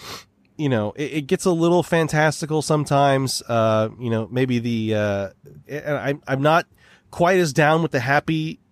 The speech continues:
ish ending as I might have, you know, as some people might be. But I think it, it's a really great film.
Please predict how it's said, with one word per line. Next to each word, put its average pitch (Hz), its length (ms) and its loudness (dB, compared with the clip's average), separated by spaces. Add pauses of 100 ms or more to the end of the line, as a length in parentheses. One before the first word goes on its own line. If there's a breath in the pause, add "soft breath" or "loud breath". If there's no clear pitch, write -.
(100)
ish - 680 -2
ending 170 680 0
as 147 380 2
I 147 140 2
might 151 280 2
have, 156 180 -2 (220)
you 139 140 -4
know, 123 180 0
as 123 220 0
some 156 200 0
people 165 220 -2
might 165 280 0
be. 160 280 -2 (420 soft breath)
But 160 100 2
I 175 60 2
think 185 260 0
it, 180 180 2
it's 143 200 -2
a 139 80 2
really 160 380 2
great 143 260 2
film. 143 400 2